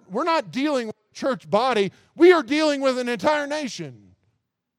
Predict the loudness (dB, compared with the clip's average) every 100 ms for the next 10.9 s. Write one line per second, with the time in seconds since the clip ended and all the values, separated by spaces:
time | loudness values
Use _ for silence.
0 | _ -8 -6 -6 -6 -4 -4 -4 0 0
1 | 0 -6 -8 0 2 0 _ _ -2 0
2 | 0 0 -2 -2 2 6 6 4 -2 0
3 | 0 0 -2 -8 _ -6 -4 -2 -4 -6
4 | 0 2 4 2 0 -2 -2 -2 -6 -8
5 | -14 -6 -4 -2 -2 -2 -6 2 6 6
6 | 4 0 0 2 2 0 -2 _ -8 -4
7 | -2 -4 -2 4 6 6 4 4 2 -6
8 | -6 -2 0 2 2 0 -10 -6 0 2
9 | 2 0 0 2 2 0 -2 -2 -2 -2
10 | 2 4 2 -2 -6 -4 -2 -2 -4